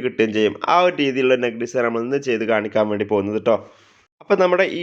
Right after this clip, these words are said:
ഒരു കസ്റ്റമർക്കും അവർക്ക് സിബ് വേണ്ട, പക്ഷേ സിബ് വെച്ചപ്പോൾ ഒരു ഫീൽ കിട്ടാൻ വേണ്ടി ഒരു പട്ട ഡിസൈൻ ഫ്രണ്ടിൽ വേണം താനും. അപ്പോൾ അങ്ങനത്തെ ഒരു നൈറ്റി നെക്ക് ഡിസൈൻ നമ്മൾ ഇന്ന് ചെയ്ത് കാണിക്കാൻ വേണ്ടി പോകുന്നത്. അപ്പോൾ അതിനായിട്ട് നമ്മളിവിടെ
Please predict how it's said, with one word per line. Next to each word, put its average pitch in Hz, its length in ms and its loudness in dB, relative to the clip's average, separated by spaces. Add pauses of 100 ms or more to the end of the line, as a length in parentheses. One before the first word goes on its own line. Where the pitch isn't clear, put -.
ഒരു 185 140 -2
കസ്റ്റമർക്കും 139 540 -2 (160)
അവർക്ക് 156 340 -2
സിബ് 151 380 -2
വേണ്ട, 131 280 2
പക്ഷേ 135 240 -8
സിബ് 143 260 -8
വെച്ചപ്പോൾ 147 300 0
ഒരു 151 160 2
ഫീൽ 143 300 0
കിട്ടാൻ 143 280 0
വേണ്ടി 120 180 -4
ഒരു 139 140 -6
പട്ട 135 340 0
ഡിസൈൻ 151 300 -8
ഫ്രണ്ടിൽ 123 300 0 (100)
വേണം 110 300 0
താനും. 101 200 0 (380)
അപ്പോൾ - 200 0
അങ്ങനത്തെ 180 400 -4
ഒരു 165 60 -2 (160)
നൈറ്റി 127 300 0
നെക്ക് 135 180 -2
ഡിസൈൻ 143 260 -2
നമ്മൾ 123 200 0
ഇന്ന് 131 200 0
ചെയ്ത് 113 240 2
കാണിക്കാൻ 107 400 0
വേണ്ടി 107 220 -4
പോകുന്നത്. 107 280 4 (360)
അപ്പോൾ 185 160 2
അതിനായിട്ട് 170 400 0
നമ്മളിവിടെ 147 300 0